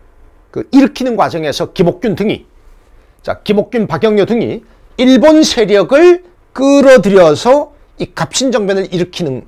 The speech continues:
고거와 관련된 사료입니다. 그래서 여러분들이 이제 잘 보시면,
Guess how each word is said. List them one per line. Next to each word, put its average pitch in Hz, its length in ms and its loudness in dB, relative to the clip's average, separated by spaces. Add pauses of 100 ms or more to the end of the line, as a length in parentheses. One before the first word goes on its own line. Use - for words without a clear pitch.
(120)
고거와 285 560 4
관련된 202 520 0
사료입니다. 110 680 -12 (560)
그래서 - 220 -6
여러분들이 185 360 0
이제 175 240 0 (260)
잘 233 300 -2
보시면, 180 600 -2